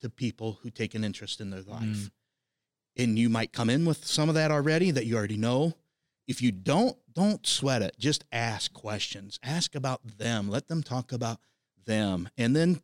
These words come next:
Speaker 1: be interested, genuinely interested. Don't, don't think about what the next thing is you're gonna say. Don't let your eyes fog over or look for somebody else to talk to.
Speaker 2: Mm.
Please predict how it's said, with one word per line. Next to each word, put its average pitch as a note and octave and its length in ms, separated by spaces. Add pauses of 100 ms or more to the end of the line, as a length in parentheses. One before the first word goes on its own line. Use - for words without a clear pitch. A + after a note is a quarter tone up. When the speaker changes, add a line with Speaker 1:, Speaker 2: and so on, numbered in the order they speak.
(140)
Speaker 1:
be F3+ 180
interested, D#3+ 480
genuinely G3+ 680
interested. C3 560
Don't, B2 240 (480)
don't A#2+ 160
think C#3 160
about C#3 240
what C3 100
the C3 80
next B2 220
thing B2+ 140
is A2+ 120
you're A2+ 80
gonna A2 160
say. D#3+ 340
Don't C3 180
let G#2 100
your A2 120
eyes A#2+ 280
fog B2 260
over B2+ 300
or A2 60
look A#2 180
for - 80
somebody A#2 300
else A#2 180
to - 100
talk C3+ 280
to. C#3 200
Speaker 2:
Mm. G#2+ 180